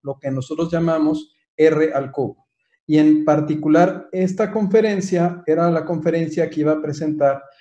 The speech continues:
en Logistics Summit hasta que comenzó el problema de la pandemia. En Logistics Summit me están pidiendo una conferencia y voy a dar otra distinta a esta, porque, pues, los tiempos van avanzando y también los cambios generan que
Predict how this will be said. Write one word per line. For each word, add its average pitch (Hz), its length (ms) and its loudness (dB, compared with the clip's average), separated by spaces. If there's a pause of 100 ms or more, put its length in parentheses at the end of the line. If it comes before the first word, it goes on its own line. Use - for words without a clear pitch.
(140)
en 143 140 -4
Logistics 151 520 -4
Summit 175 360 0 (180)
hasta 135 280 -6
que - 120 -20
comenzó 147 720 -2
el 135 420 -4
problema 139 420 0
de 139 100 -2
la 151 140 0
pandemia. 190 500 0 (460)
En 147 100 -4
Logistics 160 460 -2
Summit 185 280 2
me 151 100 -2
están 147 260 -4
pidiendo 147 320 -2
una 147 180 -4
conferencia 170 800 0
y 139 80 -4
voy 135 160 0
a 143 100 6
dar 135 300 0
otra 165 380 2
distinta 156 520 0
a 190 120 8
esta, 185 420 -2 (260)
porque, 143 260 -12
pues, 143 200 -2
los 139 160 -4
tiempos 170 400 0
van 143 160 0
avanzando 185 800 2
y 147 100 -6
también 139 320 -2
los 151 140 0
cambios 156 520 -4
generan 143 440 -4
que 170 320 -2